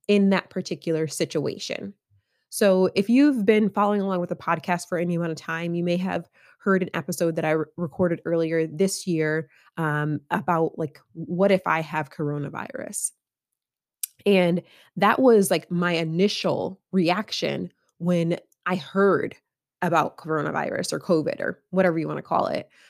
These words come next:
Um, when I first heard about it, my initial reaction is fear. And what does this mean for my life?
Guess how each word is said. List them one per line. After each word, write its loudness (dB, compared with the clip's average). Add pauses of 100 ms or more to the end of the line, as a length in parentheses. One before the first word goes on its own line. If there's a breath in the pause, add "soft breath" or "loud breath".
(140 soft breath)
Um, 0
when 0
I 2
first 2
heard 2
about 2
it, -4
my -2
initial 0
reaction -2
is -4 (180)
fear. 0 (640)
And 4
what 4
does 4
this -6
mean -2
for -8
my -8
life? -10